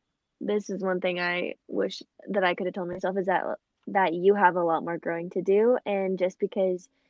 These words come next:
you go to a Christian school doesn't mean everybody's gonna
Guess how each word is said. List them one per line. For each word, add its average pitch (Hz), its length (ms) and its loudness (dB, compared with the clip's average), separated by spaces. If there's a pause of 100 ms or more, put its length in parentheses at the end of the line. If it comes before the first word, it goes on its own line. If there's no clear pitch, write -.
(400)
you 196 680 8
go 190 140 6
to 185 80 8
a 185 40 2
Christian 196 340 -2
school 233 200 2
doesn't 226 240 2
mean 214 160 2
everybody's 196 560 2
gonna 185 380 -2